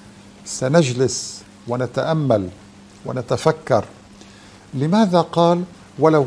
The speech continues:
كان من عند غير الله لوجدوا فيه اختلافاً كثيراً"؟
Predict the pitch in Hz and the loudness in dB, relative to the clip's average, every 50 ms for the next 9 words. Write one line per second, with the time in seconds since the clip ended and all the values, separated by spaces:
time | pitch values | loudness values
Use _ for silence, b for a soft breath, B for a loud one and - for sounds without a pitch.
0 | - - 156 151 147 139 135 131 131 127 120 131 135 120 127 131 110 120 123 120 | 0 0 0 2 2 2 0 -2 -2 -2 -2 -2 -4 -2 -2 0 0 2 0 0
1 | 110 117 113 113 120 110 110 110 113 113 117 117 110 117 117 113 117 110 - - | 0 0 0 0 0 0 0 0 0 0 0 0 0 -2 -4 -4 -6 -6 -6 -6
2 | 117 110 107 - - - 123 113 117 113 - 117 107 101 - 110 104 - - 110 | -6 -6 -6 -8 -8 -4 -2 0 0 -2 -2 -6 -8 -6 -6 -6 -6 -6 -6 -6
3 | 110 101 104 | -6 -6 -8